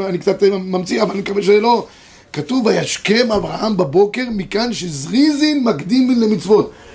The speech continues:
תגידו לי, איזה, איזה הידור יש בחפץ? אין כלום. אתה קם, פלל ותיקין, אתה, אתה, אתה, זה נקרא הידור מצווה. וישכם אברהם בבוקר.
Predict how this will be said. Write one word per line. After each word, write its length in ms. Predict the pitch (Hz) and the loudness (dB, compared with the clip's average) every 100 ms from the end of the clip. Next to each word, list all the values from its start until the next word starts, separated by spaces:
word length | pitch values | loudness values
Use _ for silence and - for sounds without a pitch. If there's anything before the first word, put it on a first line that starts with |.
| - | -4
תגידו 220 | - 208 | 0 4
לי, 140 | 262 240 214 | 4 4 4
איזה, 280 | 262 214 294 - | 2 4 2 2
איזה 220 | 240 247 | 2 6
הידור 440 | 302 226 175 277 233 | 6 6 6 6 6
יש 520 | 226 269 226 - - - - - - | 6 6 4 0 -10 -14 -20 -12 -2
בחפץ? 440 | 202 233 233 240 | 2 4 4 2
אין 140 | 254 214 | 2 4
כלום. 300 | 302 247 147 - - | 6 4 2 -6 -4
אתה 260 | - 349 - - _ - - - | 2 2 0 -8 _ -20 -20 -4
קם, 280 | 285 320 302 - | 0 2 0 -2
פלל 360 | 277 311 294 | 2 2 2
ותיקין, 500 | 285 339 277 208 180 180 | 0 0 -4 -6 -10 -8
אתה, 140 | 233 | -6
אתה, 120 | 262 302 311 311 | 2 4 4 2
אתה, 200 | 330 302 - 139 - | -2 -4 -8 -14 -6
זה 160 | 311 339 | -4 -2
נקרא 240 | 302 - | -4 -2
הידור 360 | 311 330 330 349 370 | 0 0 0 2 0
מצווה. 280 | 349 302 262 - _ _ _ - | 0 -2 -4 -4 _ _ _ -12
וישכם 760 | 165 135 - - - 285 359 370 277 | -10 -10 -12 -12 -2 2 4 2 0
אברהם 580 | 233 175 180 190 208 185 | -6 -4 -4 -2 -4 -6
בבוקר. 480 | 165 147 160 - | -10 -10 -10 -10